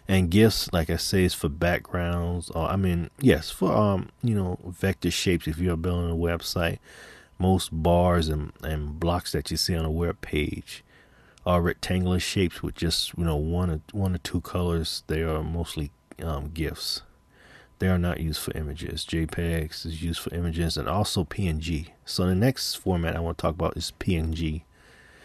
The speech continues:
That's the last format, which basically stands for Portable Network Graphics. And it's considered to be a lossless, uh, compression. And you can store,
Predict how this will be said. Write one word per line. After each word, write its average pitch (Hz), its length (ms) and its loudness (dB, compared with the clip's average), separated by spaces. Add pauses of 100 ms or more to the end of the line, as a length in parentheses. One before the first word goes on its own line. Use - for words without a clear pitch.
(320)
That's - 160 2
the 101 80 4
last 87 260 4
format, 82 360 -2
which 82 260 -4
basically 87 560 0
stands 80 320 -2
for - 200 -4
Portable 85 520 0
Network - 540 -2
Graphics. - 720 -6 (1040)
And 110 100 4
it's - 120 2
considered 131 520 6
to - 80 0
be 113 320 4 (140)
a 87 500 0 (440)
lossless, 95 920 0
uh, 85 220 0
compression. 92 760 -4 (1700)
And 98 100 2
you 92 60 4
can 95 140 -2
store, 87 640 2